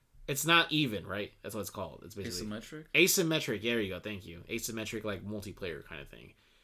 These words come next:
Speaker 1: Unless you wanna play as just the killer and it's just kind of, like, solo mode offline.
Speaker 2: Maybe we do the campaign mode as a killer and then multiplayer.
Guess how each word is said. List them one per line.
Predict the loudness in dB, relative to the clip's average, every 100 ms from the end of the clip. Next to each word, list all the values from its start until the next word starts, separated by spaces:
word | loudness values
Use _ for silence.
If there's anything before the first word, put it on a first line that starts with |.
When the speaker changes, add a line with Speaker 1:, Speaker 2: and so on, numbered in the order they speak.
| _
Speaker 1:
Unless | 2 6 8 8 8
you | 10
wanna | 10 8
play | 6 8 10
as | 8
just | 4 2 4 4 2
the | 0
killer | 0 2 2 4 2 0 -4 -6
and | -6 -4
it's | -2
just | -2 -6
kind | -6 -6
of, | -6
like, | -8 -10 -10 -14 _ _ -20 -20 -16 -16 -18 -20 -16
solo | -4 0 2 2 0
mode | -2 -2 -2
offline. | -2 -4 -8 -10 -12 -16 _ _ _ _ -20 -20 _ _ _ _ _ _ _ _ _ _ _ _ _ _ _ _ _ _ _ _ _ _ -20 -20 _ -20 -20 -10
Speaker 2:
Maybe | -4 -2 -2 -2 -2 -4 -6 -12 _ -20 -20 -20 -20 _ _ _ -20 -20 -20 -20 -20 _ _ _ _ -6
we | -4
do | -2 -2
the | -2
campaign | -4 -4 -4 -4 -4 -2
mode | -2 -2
as | -4 -6 -6
a |
killer | -8 -10 -10 -10 -6
and | -4
then | -2 -2
multiplayer. | -4 -6 -8 -6 -6 -8 -12